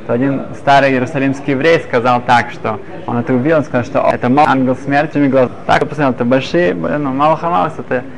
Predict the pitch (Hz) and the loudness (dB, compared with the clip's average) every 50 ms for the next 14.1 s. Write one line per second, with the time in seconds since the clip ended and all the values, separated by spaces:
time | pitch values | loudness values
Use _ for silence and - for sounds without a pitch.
0 | - - - 147 156 160 156 160 156 - 165 165 165 151 165 156 135 143 143 131 | -10 -4 -2 0 0 2 2 0 0 0 0 0 2 2 0 2 2 2 2 2
1 | - 156 151 147 135 143 139 135 123 135 131 127 120 117 - 120 120 127 127 127 | 0 -2 -2 0 2 2 2 4 4 2 2 2 0 -2 -4 -2 0 0 0 0
2 | - 139 127 120 117 113 107 107 - - - - - - - - - - - - | 2 2 2 2 2 0 -4 -8 -12 -16 -18 -18 -18 -18 -18 -18 -18 -18 -18 -18
3 | - - - - - - - 143 143 - 156 143 - 151 - - 175 - - - | -18 -16 -16 -16 -8 -4 -2 -2 0 0 -2 -2 -2 -4 0 0 0 0 0 -2
4 | 160 151 160 156 - 151 147 139 135 - - 180 180 175 160 147 147 143 143 135 | 0 0 0 0 0 -2 0 0 0 -2 -2 -2 -2 0 0 0 0 0 0 -2
5 | 131 - 151 151 156 156 147 - - - 131 123 143 151 151 - - 123 - - | -2 -2 0 0 0 0 -2 -4 -6 -4 -2 0 0 -2 -2 -4 -6 -8 -4 0
6 | 147 147 170 196 - - - - - - - - - - - - - - - - | 0 2 2 0 -2 -8 -14 -16 -16 -16 -16 -14 -16 -16 -16 -16 -16 -16 -6 0
7 | - 123 120 120 117 - - - - - - - - - - - - - - - | 2 4 4 4 2 -2 -6 -10 -14 -14 -16 -16 -16 -18 -18 -18 -18 -18 -18 -18
8 | - - - - - - 131 143 139 135 131 151 160 156 - 156 131 123 139 160 | -18 -18 -16 -12 -6 -2 0 2 2 4 4 2 2 2 0 -2 -2 2 0 0
9 | 165 165 - 202 190 - - - - - - - - - - 123 120 120 120 - | 0 0 2 2 2 2 0 -6 -12 -16 -16 -16 -16 -6 -2 0 2 2 2 0
10 | - - - 139 170 185 170 143 135 120 107 101 107 - - 113 104 - 156 156 | 0 2 2 4 4 4 4 2 0 0 -2 -2 -4 -4 -6 -6 0 2 4 4
11 | 160 156 - - 175 170 160 147 139 147 156 139 151 147 135 123 120 120 131 127 | 4 2 -2 -4 -2 0 0 0 0 0 -2 0 0 0 0 -2 -2 -6 -8 -8
12 | 131 120 - 131 127 123 127 131 139 139 139 120 127 127 123 - 151 139 110 - | -8 -6 -4 -2 0 0 0 0 -2 -4 -6 -6 -6 -6 -4 -4 -4 -6 -4 0
13 | - 131 127 123 135 123 123 127 117 107 104 - 120 110 - - 113 - - 104 | 2 2 2 2 0 0 2 0 0 0 -2 -2 -2 -4 -2 -4 -8 -8 -6 -6
14 | 95 87 | -6 -6